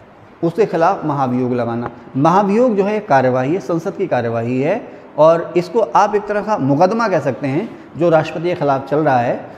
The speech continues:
और अगर इस मुकदमे में राष्ट्रपति हार जाए या इस कार्यवाही में संसद ये प्रस्ताव पास कर दे कि राष्ट्रपति के खिलाफ जो आरोप लगे हैं वो सही हैं, लिहाजा राष्ट्रपति को हटाया जाए,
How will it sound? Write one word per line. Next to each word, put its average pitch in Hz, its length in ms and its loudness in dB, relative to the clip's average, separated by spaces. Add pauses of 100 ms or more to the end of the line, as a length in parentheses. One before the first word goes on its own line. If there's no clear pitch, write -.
(120)
और 160 120 4
अगर 180 220 2
इस 208 160 2
मुकदमे 180 400 -2
में 202 120 -2
राष्ट्रपति 156 400 0
हार 165 240 4
जाए 107 240 -2 (360)
या 170 120 4
इस 180 180 0
कार्यवाही 147 500 4
में 185 380 0 (280)
संसद 190 380 -2
ये 190 80 2
प्रस्ताव 156 420 0
पास 156 200 2
कर 156 140 0
दे 120 200 -2 (220)
कि 139 80 -2
राष्ट्रपति 151 380 -2
के 180 80 -2
खिलाफ 151 260 0
जो 151 140 0
आरोप 139 240 2
लगे 117 180 -2
हैं 135 80 0
वो 175 140 -4
सही 131 220 0
हैं, 104 120 -4 (380)
लिहाजा 160 340 4
राष्ट्रपति 139 400 0
को 160 120 -6
हटाया 123 300 0
जाए, 107 200 -6